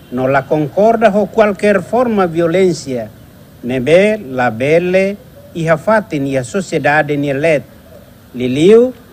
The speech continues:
e hafatin, sira hanesan, santuário Fátima. Li husi gesto público da, né,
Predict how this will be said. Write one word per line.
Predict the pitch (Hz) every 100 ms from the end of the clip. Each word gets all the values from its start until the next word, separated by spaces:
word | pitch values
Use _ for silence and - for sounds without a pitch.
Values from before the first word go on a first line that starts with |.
| -
e | 143
hafatin, | 127 120 175 180 - 160
sira | 143 180 165
hanesan, | 151 160 175 - 175 175 185 - - -
santuário | - 156 151 135 139 143 139 139 135
Fátima. | 127 - 120 - 113 113 104 - - - - - - - -
Li | 139
husi | 165 185 180 202
gesto | 160 196 214 - 202
público | 190 233 226 214 220
da, | 202
né, | 185 165 139 120